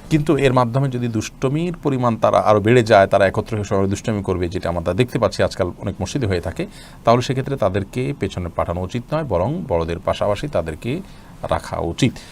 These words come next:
এম এম ইমরান সাদিক জানতে চেয়েছেন, আমি একজন অ্যাডভোকেটের সাথে কাজ করি, পালিয়ে বিয়ে করা ছেলে মেয়েদের বিয়ের কাজে সাহায্য করতে হয়, এমনকি ভিন্ন ধর্মাবলম্বী ছেলে মেয়েদের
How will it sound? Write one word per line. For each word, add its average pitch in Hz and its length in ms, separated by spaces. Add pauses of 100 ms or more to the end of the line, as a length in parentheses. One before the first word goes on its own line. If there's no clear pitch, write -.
(540)
এম 139 220
এম 156 220
ইমরান 135 360
সাদিক 160 300
জানতে 147 260
চেয়েছেন, 151 380
আমি 120 220
একজন 127 320
অ্যাডভোকেটের 139 520
সাথে 135 280
কাজ 104 260
করি, 123 220
পালিয়ে 104 320
বিয়ে 107 160
করা 120 220
ছেলে 113 240
মেয়েদের 104 320
বিয়ের 113 360
কাজে 95 400
সাহায্য 92 400
করতে - 360
হয়, 95 220
এমনকি 101 320
ভিন্ন 123 280
ধর্মাবলম্বী 104 520
ছেলে 95 260
মেয়েদের 107 260